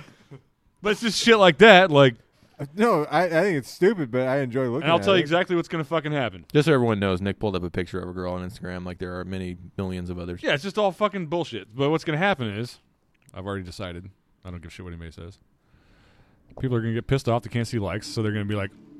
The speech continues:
Speaker 1: "Take a picture of the goddamn likes that they got, 'cause you'll be still able to see your likes," and they're just gonna post those.
Speaker 3: But what would the point be?
Speaker 1: To be an idiot. And to
Speaker 2: Yeah,
Speaker 1: throw
Speaker 2: look at how people like
Speaker 1: and to
Speaker 2: it.
Speaker 1: throw a fucking fit 'cause they're not being acknowledged 'cause people need fucking attention or they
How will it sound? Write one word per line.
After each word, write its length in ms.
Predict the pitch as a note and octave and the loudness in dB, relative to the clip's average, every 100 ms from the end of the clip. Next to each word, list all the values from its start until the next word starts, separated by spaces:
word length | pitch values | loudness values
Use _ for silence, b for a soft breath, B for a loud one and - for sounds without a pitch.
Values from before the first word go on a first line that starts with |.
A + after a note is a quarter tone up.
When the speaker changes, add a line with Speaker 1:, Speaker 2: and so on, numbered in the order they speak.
| - - - - | -20 -20 -20 -12
Speaker 1:
"Take 140 | C3+ | -10
a 40 | C3 | -6
picture 320 | D3 C#3 C#3 C#3+ | -6 -2 -4 -2
of 160 | D#3 | -4
the 60 | C#3+ | -2
goddamn 600 | C3 D3 D#3 D3+ D3+ C3 | 2 2 4 2 2 2
likes 280 | C3+ D#3+ - | 4 4 2
that 100 | A#2 | -6
they 120 | A#2+ | 0
got, 280 | D3 D#3+ D#3+ | 4 2 2
'cause 140 | A#2 | -2
you'll 160 | B2 D3+ | 2 2
be 220 | C3 C#3+ | 2 -2
still 260 | - D3+ D3 | -2 -2 -2
able 160 | B2+ | -2
to 80 | A2 | -6
see 180 | - C#3+ | -8 -8
your 140 | A#2 | -6
likes," 460 | G#2 C3 A#2 - - b b b | -4 -2 -4 -8 -20 b b b
and 60 | D#3 | -8
they're 60 | D#3+ | -8
just 100 | C#3 | -6
gonna 140 | B2 | -8
post 240 | A#2+ G#2 | -8 -12
those. 280 | D#2 C#2 - _ _ _ _ _ _ _ _ _ _ _ | -14 -20 -20 _ _ _ _ _ _ _ _ _ _ _
Speaker 3:
But 100 | - | -4
what 120 | G2+ A2 | -2 0
would 140 | G2 | -2
the 40 | |
point 260 | E2 D3+ D3+ | -4 -10 -12
be? 180 | - - _ _ _ | -16 -20 _ _ _
Speaker 1:
To 80 | C#3 | -6
be 140 | B2 | -4
an 100 | A2 | -6
idiot. 320 | F2+ F#2+ A#2+ - _ _ _ _ _ - | -8 -10 -10 -12 _ _ _ _ _ -10
And 120 | G#2 | -6
to 40 | |
Speaker 2:
Yeah, 60 | A2+ | -2
Speaker 1:
throw 140 | A#2 | -2
Speaker 2:
look 80 | C3 | -2
at 60 | A#2 | -2
how 100 | B2 | -4
people 240 | A#2+ A2 | -4 -6
like 180 | F#2+ A2 | -6 -4
Speaker 1:
and 100 | B2+ | -4
to 20 | |
Speaker 2:
it. 60 | B2+ | -4
Speaker 1:
throw 180 | A#2 A#2 | -2 -4
a 60 | |
fucking 260 | - A2+ A2 | -2 -6 -8
fit 300 | - A2 - | -6 -6 -4
'cause 160 | A#2+ G#2 | -6 -4
they're 80 | |
not 220 | G#2+ G#2 E2+ | -4 -6 -6
being 280 | G#2 G#2+ | -6 -4
acknowledged 560 | F#2+ F2 F#2 G2 A2+ - | -6 -8 -6 -4 -6 -8
'cause 160 | G#2+ F#2 | -12 -12
people 300 | - - G2 | -12 -8 -8
need 220 | F#2+ F#2 | -8 -6
fucking 260 | G#2+ G2+ F#2+ | -8 -6 -8
attention 460 | - G2 F#2 A2 | -6 -8 -6 -6
or 180 | G#2 F#2 | -4 -6
they 160 | E2+ | -10